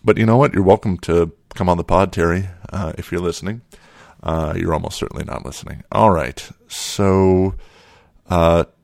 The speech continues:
today I've got a wonderful conversation with the hilarious, the insightful, the talented, uh, Becky Johnson. Becky's a, a very gifted, uh, improviser, um,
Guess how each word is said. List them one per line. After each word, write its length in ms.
today 680
I've 160
got 280
a 60
wonderful 380
conversation 920
with 300
the 420
hilarious, 800
the 100
insightful, 840
the 80
talented, 720
uh, 360
Becky 340
Johnson. 640
Becky's 340
a, 220
a 400
very 400
gifted, 440
uh, 260
improviser, 800
um, 760